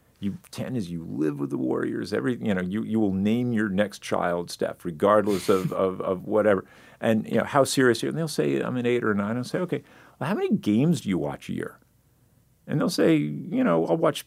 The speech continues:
Speaker 1: parts of fifteen or ten, this year, two." And, and it's interesting 'cause I, I genuinely believe if you,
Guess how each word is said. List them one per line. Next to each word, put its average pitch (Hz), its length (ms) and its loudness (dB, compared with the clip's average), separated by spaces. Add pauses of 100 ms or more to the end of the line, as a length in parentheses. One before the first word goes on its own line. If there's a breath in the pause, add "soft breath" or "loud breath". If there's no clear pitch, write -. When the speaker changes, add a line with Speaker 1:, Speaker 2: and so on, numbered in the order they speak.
(120)
Speaker 1:
parts 143 260 2
of 120 160 0
fifteen 117 720 0
or 107 80 2
ten, 107 460 2
this 104 180 2
year, 104 320 0
two." 104 460 2 (480 soft breath)
And, 131 360 2
and 139 140 2
it's 143 140 0
interesting 226 360 -2
'cause 113 200 0
I, 117 240 4
I 113 100 4
genuinely 143 480 2
believe 135 380 2
if - 120 -12
you, 123 220 -2